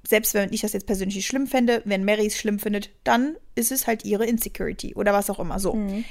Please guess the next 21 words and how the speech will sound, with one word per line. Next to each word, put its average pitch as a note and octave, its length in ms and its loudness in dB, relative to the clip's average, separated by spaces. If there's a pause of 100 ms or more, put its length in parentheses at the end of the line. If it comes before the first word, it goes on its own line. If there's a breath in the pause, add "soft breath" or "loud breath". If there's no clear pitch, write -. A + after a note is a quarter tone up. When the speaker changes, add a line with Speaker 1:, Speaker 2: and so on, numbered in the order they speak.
Speaker 1:
Dann A#3 120 4
schreibt F4 320 6
mir C#4+ 160 2
wirklich E4 300 2
jemand A3 260 6
da G#3 80 6
drauf, G#3 380 6
ich - 140 -6
bin A#3+ 100 2
da G#3 180 6
auch G3 60 0
gar G3+ 100 6
nicht G#3 180 0
drauf, - 80 0
eigentlich A3 220 2
habe G#3 260 0
ich - 140 -8
die G#3 140 0
auch - 60 -4
einfach G3+ 220 -2
geblockt, G#3+ 440 4